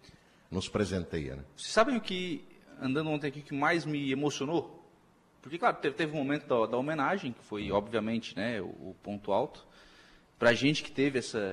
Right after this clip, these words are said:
Speaker 2: essa convivência, mas foi a escadaria.
Speaker 1: Foi mantida,
Speaker 2: É,
Speaker 1: né,
Speaker 2: porque ela
Speaker 1: como
Speaker 2: foi
Speaker 1: ela
Speaker 2: mantida,
Speaker 1: estava.
Speaker 2: porque ela
Speaker 1: Foi a
Speaker 2: foi
Speaker 1: última
Speaker 2: mantida.
Speaker 1: reforma que a gente fez aqui, né?
Speaker 2: Porque ela foi mantida.
Speaker 1: Foi os, os, os, os apoios de inox,
Speaker 2: O corrimão,
Speaker 1: né? Corrimão
Speaker 2: e
Speaker 1: de
Speaker 2: o,
Speaker 1: inox.
Speaker 2: o,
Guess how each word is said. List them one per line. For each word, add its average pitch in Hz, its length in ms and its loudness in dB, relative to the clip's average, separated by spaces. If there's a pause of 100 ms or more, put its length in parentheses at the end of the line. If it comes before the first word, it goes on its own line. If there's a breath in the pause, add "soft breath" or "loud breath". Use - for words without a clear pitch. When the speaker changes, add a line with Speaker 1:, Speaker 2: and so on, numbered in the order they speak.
(120)
Speaker 2:
essa 101 220 -10
convivência, 104 720 -8 (320)
mas 127 160 -2
foi 160 120 -2
a - 20 2
escadaria. 196 520 0 (1300)
Speaker 1:
Foi 127 160 8
mantida, 127 540 8
Speaker 2:
É, 151 40 8
Speaker 1:
né, 156 60 6
Speaker 2:
porque 185 120 6
ela 156 120 6
Speaker 1:
como 135 120 4
Speaker 2:
foi 113 80 6
Speaker 1:
ela 113 60 6
Speaker 2:
mantida, 117 240 4 (100)
Speaker 1:
estava. 80 220 2
Speaker 2:
porque - 220 -6
ela 123 80 8
Speaker 1:
Foi 139 40 12
a 131 40 12
Speaker 2:
foi 135 80 12
Speaker 1:
última 160 260 6
Speaker 2:
mantida. 147 160 8
Speaker 1:
reforma 160 320 4
que 110 80 0
a - 20 2
gente 98 200 0
fez 85 200 -2
aqui, 71 280 -8
né? 64 120 -10
Speaker 2:
Porque - 160 -12
ela 113 140 -4
foi 135 140 -6
mantida. 127 520 -6
Speaker 1:
Foi 98 280 2
os, 85 340 0
os, 80 400 -4
os, 73 540 -6 (400)
os 82 180 -6
apoios 98 580 0
de 71 380 -10 (140)
inox, 87 340 2
Speaker 2:
O 113 60 0
corrimão, 117 580 4
Speaker 1:
né? 113 60 2
Corrimão 87 400 4
Speaker 2:
e 90 40 2
Speaker 1:
de 101 60 0
Speaker 2:
o, 95 40 0
Speaker 1:
inox. 92 560 2
Speaker 2:
o, 98 120 -12